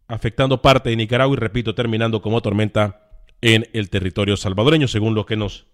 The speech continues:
pronostica el Centro de Huracanes. Así que puede hablar, hablemos. Al final de cuentas somos hermanos centroamericanos y hermanos también,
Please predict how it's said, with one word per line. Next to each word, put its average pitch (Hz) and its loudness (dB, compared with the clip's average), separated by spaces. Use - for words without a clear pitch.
pronostica 101 -2
el 98 -4
Centro 98 0
de 87 0
Huracanes. 80 -8
Así 127 -6
que 147 2
puede 202 4
hablar, 180 2
hablemos. 185 2
Al 120 -12
final 151 0
de 156 -2
cuentas 156 -2
somos 147 2
hermanos 123 0
centroamericanos 117 0
y 117 -6
hermanos 113 -6
también, 104 -4